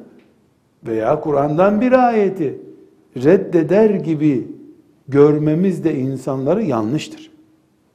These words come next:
Bu sadece kuru bir tarafgirlik.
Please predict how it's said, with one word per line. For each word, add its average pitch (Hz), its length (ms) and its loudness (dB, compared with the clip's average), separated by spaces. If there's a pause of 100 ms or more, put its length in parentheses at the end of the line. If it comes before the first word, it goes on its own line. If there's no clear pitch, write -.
(2500)
Bu 240 160 0
sadece 185 760 -2
kuru 233 260 0
bir 226 140 -4
tarafgirlik. 127 920 -4